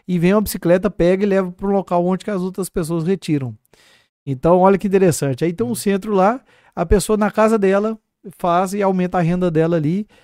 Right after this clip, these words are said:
Speaker 1: E quem quer comer uma comida caseira, compra através do aplicativo, né? E funciona bem, e utilizando bicicleta, né? Uma
Speaker 2: É.
Speaker 1: coisa também aí ecológica aí.
Speaker 2: Sustentável. <laughs>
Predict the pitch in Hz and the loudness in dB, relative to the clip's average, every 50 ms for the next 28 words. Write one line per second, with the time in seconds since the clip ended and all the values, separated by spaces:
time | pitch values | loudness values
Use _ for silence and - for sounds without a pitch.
0 | _ _ _ _ 175 160 - - 202 214 190 - 190 180 - 180 185 180 175 170 | _ _ _ _ -8 -4 -2 -2 -2 0 0 0 0 0 2 2 2 2 2 2
1 | - - 170 170 170 165 165 - 185 180 160 143 151 165 180 196 208 - _ - | 0 -2 -4 -2 -2 -2 0 0 0 2 2 2 0 0 0 -2 -6 -8 _ -4
2 | 185 170 170 175 180 180 - 190 190 170 170 165 175 160 - 175 - 180 165 - | -2 -2 0 0 -2 -2 0 0 0 2 2 2 0 -2 -2 -2 0 0 -2 0
3 | - 165 160 165 180 185 180 - _ - 156 160 175 170 143 - - 175 - 190 | -2 -2 -2 -2 -4 -8 -12 -16 _ -10 -6 -2 0 0 0 0 -4 -4 -2 0
4 | 190 190 175 160 170 185 190 208 214 196 - - - - 240 214 180 175 190 196 | 2 2 4 4 4 4 4 4 2 0 -2 -2 0 0 2 4 4 4 4 4
5 | 190 - - - 269 214 170 147 - 151 151 156 160 147 143 165 170 165 165 156 | 2 -4 -6 0 2 4 4 4 4 0 2 2 2 4 4 4 4 4 4 4
6 | 175 165 156 160 165 160 151 147 151 160 - - 165 156 147 151 147 135 - 190 | 4 2 2 2 4 4 4 4 4 4 4 2 4 4 4 4 2 2 0 0
7 | 170 139 127 107 95 95 98 113 123 113 95 127 107 98 | 0 0 0 -2 -6 -10 -12 -12 -12 -10 -12 -14 -16 -18